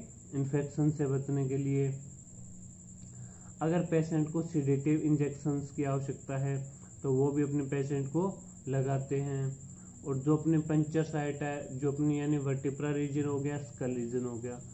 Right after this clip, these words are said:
इसके round जो भी radio opaque objects हैं, उनको अपने हटवा देंगे। ये सारी क्या है, अपने patient prepresence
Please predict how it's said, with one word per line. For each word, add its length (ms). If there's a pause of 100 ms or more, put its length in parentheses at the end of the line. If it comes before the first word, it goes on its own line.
(300)
इसके 240
round 320
जो 220
भी 160
radio 420
opaque 480
objects 600
हैं, 60
उनको 280
अपने 200 (640)
हटवा 380
देंगे। 420 (1500)
ये 80
सारी 300
क्या 160
है, 80
अपने 140 (100)
patient 440 (380)
prepresence 800